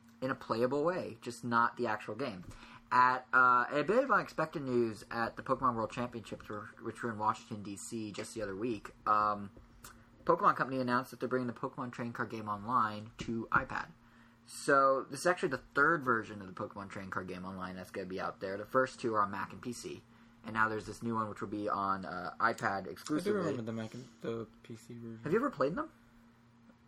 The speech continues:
Speaker 2: Um, barely, but I was like, only because I, someone, I remember hearing from somewhere that, um, the Pokemon there, when you play them or when you look at the card, they, they don't say their own name. They actually make,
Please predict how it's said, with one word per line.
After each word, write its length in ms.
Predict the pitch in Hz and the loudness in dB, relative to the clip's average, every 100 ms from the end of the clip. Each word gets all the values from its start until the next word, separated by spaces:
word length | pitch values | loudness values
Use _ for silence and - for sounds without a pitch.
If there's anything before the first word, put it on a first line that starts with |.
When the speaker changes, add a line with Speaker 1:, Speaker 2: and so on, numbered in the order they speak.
| _ - | _ -10
Speaker 2:
Um, 680 | 139 139 131 120 117 117 113 - - _ - 127 - | -4 0 2 0 -2 -4 -8 -18 -20 _ -16 -16 -2
barely, 640 | 147 143 143 131 123 120 120 | 4 6 4 2 0 0 -2
but 220 | 117 120 | -2 0
I 100 | 120 | 2
was 180 | 127 117 | 2 0
like, 320 | 113 107 107 - - _ _ _ - _ _ _ | 0 0 -2 -8 -20 _ _ _ -20 _ _ _
only 240 | 147 170 196 | 4 4 4
because 360 | 165 - 151 | 0 2 4
I, 120 | 147 135 - - - - | 4 0 -8 -16 -20 -4
someone, 400 | 131 135 135 131 | -2 0 -2 0
I 80 | |
remember 340 | 131 139 135 123 117 113 | 0 0 -2 -4 -6 -8
hearing 180 | 123 123 | -6 -6
from 140 | 123 | -6
somewhere 300 | 113 113 113 | -6 -4 -2
that, 200 | 110 110 | -2 -2
um, 380 | 110 110 107 104 - - _ _ _ - - | -2 -2 -4 -8 -14 -20 _ _ _ -20 -10
the 100 | 127 | -2
Pokemon 440 | 131 127 143 139 | 0 0 0 2
there, 120 | 139 | 2
when 120 | 135 | 2
you 80 | 127 | -2
play 300 | 113 - 117 | -4 -2 0
them 180 | 120 123 | 0 0
or 80 | 117 | -2
when 120 | 113 | -2
you 140 | 113 107 | -4 -4
look 200 | 123 120 | -4 -6
at 80 | 110 | -6
the 60 | 117 | -10
card, 440 | - 117 120 113 | -2 0 0 0
they, 600 | 117 117 117 117 117 120 - - - _ _ - - | 0 0 0 0 -2 -6 -12 -20 -20 _ _ -20 -8
they 120 | 127 139 | 2 2
don't 160 | 143 | 4
say 120 | 147 | 4
their 140 | 139 131 | 4 4
own 120 | 120 | 2
name. 200 | 120 117 | 0 0
They 60 | 117 | 0
actually 320 | 113 123 120 | -2 -2 -2
make, 320 | 117 117 110 | 0 -2 -4